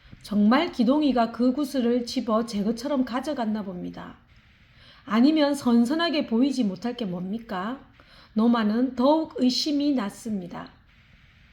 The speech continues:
그래서 "내가 잃어버린 구슬 내가 집었지." "언제 내 구슬을 내가 집었어?" "그럼 보여주지 못할 게 뭐야?" 그제는 기동이도 하는 수 없나 봅니다. "자."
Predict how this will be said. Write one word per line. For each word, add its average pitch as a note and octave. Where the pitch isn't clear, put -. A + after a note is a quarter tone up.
그래서 A#3
"내가 A3
잃어버린 D#4
구슬 C4
내가 G#3
집었지." C4+
"언제 F4+
내 D#4
구슬을 C#4+
내가 A#3
집었어?" G#3
"그럼 F4+
보여주지 E4
못할 C4
게 D#4
뭐야?" A#3+
그제는 B3
기동이도 A#3+
하는 D#4+
수 C#4+
없나 A3+
봅니다. F#3
"자." G#3